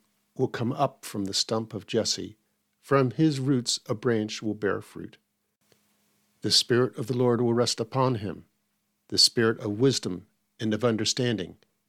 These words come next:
the Spirit of counsel and of might, the Spirit of knowledge and fear of the Lord, and he will delight in the fear of the Lord. He will not judge by what he sees with his eyes or decide what he hears with his ears,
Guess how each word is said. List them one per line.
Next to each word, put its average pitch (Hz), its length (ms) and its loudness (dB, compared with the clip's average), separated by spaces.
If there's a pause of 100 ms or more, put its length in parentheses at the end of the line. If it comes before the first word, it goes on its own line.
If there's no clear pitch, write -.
(140)
the 95 100 0
Spirit 104 380 4
of - 160 -12
counsel 110 440 -4 (360)
and 95 180 -6
of - 100 -10
might, 98 360 -4 (640)
the 107 80 0
Spirit 113 360 4
of 107 140 -6
knowledge 104 560 0 (140)
and 98 180 -8
fear 127 240 2
of 110 80 -2
the 113 80 -6
Lord, 90 400 -6 (340)
and 98 180 -6
he 113 340 -2
will 123 100 -12
delight 101 500 -2 (140)
in 101 120 -10
the 90 80 -10
fear 87 440 -8 (100)
of 98 180 -16
the 95 60 -16
Lord. 87 400 -12 (1080)
He 110 160 0
will 107 140 0
not 110 280 0
judge 110 540 0
by 104 160 2
what 104 220 -2
he 117 120 -6
sees 107 480 -2
with 107 120 -6
his 113 160 -2
eyes 98 440 2 (320)
or 117 140 0
decide 117 640 2
what 117 220 -2
he 113 240 -2
hears 113 500 -4
with 110 140 -8
his 113 180 -4
ears, 95 480 -4